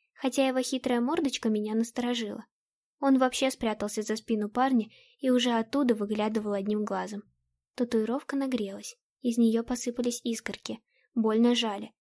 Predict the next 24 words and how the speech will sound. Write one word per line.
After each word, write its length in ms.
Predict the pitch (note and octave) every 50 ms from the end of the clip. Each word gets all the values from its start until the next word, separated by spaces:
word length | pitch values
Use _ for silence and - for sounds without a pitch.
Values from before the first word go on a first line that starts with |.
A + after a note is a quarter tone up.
| _ _ _
тем 200 | - B3+ A#3+ A#3
самым 400 | A#3 - - D4+ E4+ D#4+ C4 A#3
демонстрируя 720 | A3+ A3 G#3+ G#3+ A3 A3+ - B3+ A#3 A#3 A3+ A3 G#3 G#3+
свой 260 | - - A3+ G#3+ G#3
протест. 580 | - A3+ A3+ A3+ - - G3 G3+ - - - _ _ _ _ _ _ -
Выставив 520 | B3 A3+ A#3+ A#3+ A#3 - B3 A3+ A3+ A3+
вперёд 440 | - - - A#3+ A3+ A3+ A3 A3+ - -
руку, 300 | C#4+ D4+ D#4 - - A3+
рявкнула 480 | G#3+ G3+ A3 - - - A#3 A3 A3
на 140 | A3 A3+ A3
метку. 380 | G#3+ G3+ F#3+ - - - - - _ _ _ _ _ _ _ -
«А 120 | C#4 C4
ты 140 | C4+ C#4+ C4+
вообще 400 | C#4 C#4 C4+ - - - C#4+ C4
не 140 | A#3+ A3 A3
вмешивайся. 720 | A3 A3 G#3 G3+ A3 - - A3+ A3+ G#3+ - - A#3 - _ _ _ _
Своё 400 | - - - C4+ C4+ C4 C4 B3+
неодобрение 680 | B3+ B3+ B3+ B3 B3 B3+ A#3 A#3 C4 B3+ B3 A#3+ A#3+ A#3
будешь 320 | A#3 A#3 A3 B3 B3 -
показывать, 520 | - A#3+ A#3 - B3+ B3 B3 A3+ A#3 -
когда 380 | - - B3 A#3 A3+ A3 A3 A3+ - _ _ _ -
возникнет 640 | C4+ C4+ C4 A#3+ B3+ B3+ A#3+ - B3+ B3+ B3 A#3
другая 360 | A#3 C4+ C4 A#3+ B3 G#3+ G#3
ситуация. 640 | G#3+ - - - A3+ G3+ G3 G3+ - - A#3+ A#3 -